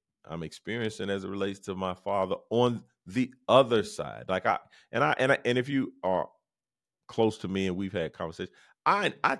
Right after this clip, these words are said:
always thought that the death would be the easy part, like him passing and having to do the funeral. I, I, I knew a hundred percent. I said that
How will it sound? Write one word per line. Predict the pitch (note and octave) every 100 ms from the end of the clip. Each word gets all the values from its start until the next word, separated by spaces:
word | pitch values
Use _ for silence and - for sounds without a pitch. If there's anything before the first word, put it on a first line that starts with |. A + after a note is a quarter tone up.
| -
always | C3 F#3 D#3 B2 A2+
thought | G#2+ A#2+ -
that | F#2+ - -
the | F#2+
death | D2 D#2 G#2+ A2+ D#2+ _ _ _ _ _ _ -
would | G2 F#2+
be | A#2+
the | G#2 B2+
easy | F3 C3+
part, | A#2+ D2+ C2+ - - -
like | G2 - _
him | B2 C#3+ C#3+ - _
passing | - A2+ A#2+ A#2+ A2+ A#2 G#2+
and | F#2
having | G#2+ G#2
to |
do | F#2+ G2+
the | F2+ -
funeral. | A#2+ B2 A#2+ A#2 A#2 - _ _ _ _ _ _ _ _ _ -
I, | A2 -
I, | A#2 G#2 -
I | C3+
knew | B2+ A2+
a |
hundred | G#2+ A#2+ A2
percent. | G#2+ - G2
I |
said | A2 - G2+
that | F2+ F#2+